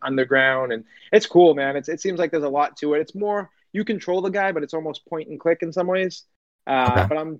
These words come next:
Speaker 1: totally, I'm totally down with it. The art style is really cool. The whole concept of the game seems really cool. Um, yeah, I'm, I'm excited to, you know, see how it unravels a little bit.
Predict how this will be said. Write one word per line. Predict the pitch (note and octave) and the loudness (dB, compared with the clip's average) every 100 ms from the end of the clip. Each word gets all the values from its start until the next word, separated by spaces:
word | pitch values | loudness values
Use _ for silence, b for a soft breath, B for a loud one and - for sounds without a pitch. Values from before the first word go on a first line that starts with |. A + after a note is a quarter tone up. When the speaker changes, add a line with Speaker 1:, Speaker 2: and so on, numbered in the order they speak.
| - | -4
Speaker 1:
totally, | E3 D3+ C#3+ | -2 0 -2
I'm | D#3 | -8
totally | D3+ E3 D3+ | -6 -4 -2
down | C3 C3+ | -4 -8
with | C3 | -10
it. | A#2+ | -10
The | C3 | -8
art | C3+ C3 | -8 -10
style | - C3+ C3 | -8 -6 -6
is | |
really | B2 B2+ B2+ | -8 -10 -10
cool. | C3 B2+ A#2+ _ - | -8 -6 -8 _ -10
The | |
whole | C3+ E3 | -4 -4
concept | - C#3 C3 - | -4 -12 -12 -18
of | A2+ | -16
the | |
game | A#2+ A#2+ A#2+ | -12 -10 -10
seems | - A#2+ A#2 | -10 -10 -2
really | A2+ A#2 | -2 -2
cool. | - A#2 A2 _ _ _ - | 0 0 -2 _ _ _ -10
Um, | - A2+ G#2 G2+ G2 - | -2 -2 -2 -8 -14 0
yeah, | C#3+ C3+ - | 2 2 0
I'm, | B2+ | -10
I'm | B2+ B2+ | -8 -8
excited | B2+ - C3+ B2 A2+ | -10 -8 -6 -6 -8
to, | A#2 | -12
you | A2 A2+ | -10 -14
know, | G#2+ _ | -14 _
see | - C#3 | -10 -8
how | A#2+ | -8
it | A2+ _ _ - | -10 _ _ -16
unravels | B2 A#2 A#2+ A2+ | -10 -6 -6 -6
a | A2 | -10
little | G#2+ A2 | -10 -10
bit. | G#2+ | -12